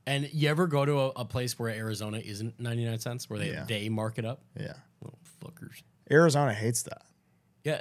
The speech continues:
Speaker 1: as they should.
Speaker 2: Agreed.
Speaker 1: 'Cause they're not charging more for cost.
Speaker 2: Yeah.
Speaker 1: Anyway, um, is, is the, is the quote from the C E O about the hot dog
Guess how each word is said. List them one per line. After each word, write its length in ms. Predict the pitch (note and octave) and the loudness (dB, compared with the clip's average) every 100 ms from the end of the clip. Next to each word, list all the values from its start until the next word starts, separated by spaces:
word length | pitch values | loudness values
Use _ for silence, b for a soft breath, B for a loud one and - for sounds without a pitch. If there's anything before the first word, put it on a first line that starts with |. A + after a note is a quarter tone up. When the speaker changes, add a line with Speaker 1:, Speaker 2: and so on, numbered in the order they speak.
| G2 | 0
Speaker 1:
as 220 | B2+ E3+ | 2 2
they 140 | G3 A#3+ | 0 0
should. 420 | - E4+ A4 C3+ - _ _ - - | 0 -2 -2 -4 -8 _ _ -20 -12
Speaker 2:
Agreed. 380 | E2 D#2 D#2 C#2 - _ _ - | -8 -6 -8 -10 -14 _ _ -6
Speaker 1:
'Cause 200 | - A#2+ | -2 0
they're 120 | C#3+ | 2
not 280 | D#3 D#3+ A2+ | 2 0 -2
charging 420 | C3 D#3+ E3 D#3+ | -2 0 2 2
more 240 | D3+ D#3+ | 2 0
for 120 | D3+ B2 | -2 -2
cost. 520 | D#3+ A#3+ G#3 - - A#2 | 0 0 -4 -8 -10 -2
Speaker 2:
Yeah. 100 | A2+ | 0
Speaker 1:
Anyway, 300 | C#3+ A2 - b b b - | 2 0 -6 b b b 0
um, 520 | C3 A#2+ G#2+ F#2+ G#2+ _ _ _ _ _ - | 2 2 0 -6 -12 _ _ _ _ _ 0
is, 240 | C#3+ B2 - | 0 0 -2
is 260 | D#3 B2+ B2 - _ _ _ _ _ - | 0 0 -4 -14 _ _ _ _ _ -4
the, 160 | B2+ G#2+ - _ - | -2 -2 -8 _ -4
is 180 | C#3 C#3 | -2 0
the 80 | A#2+ | 0
quote 240 | A2 F3 F#3+ | 2 0 0
from 180 | F#3 | 0
the 80 | D#3 | 0
C 380 | C#3 D3 B2 B2+ | 0 -2 -2 -2
E 40 | A#2 | 0
O 260 | A2+ A2+ | -2 -2
about 280 | A2+ A2 G#2+ | -4 -8 -8
the 60 | G2+ | -6
hot 240 | G#2 G2 | -8 -6
dog 320 | G#2 G2+ G#2 | -6 -8 -10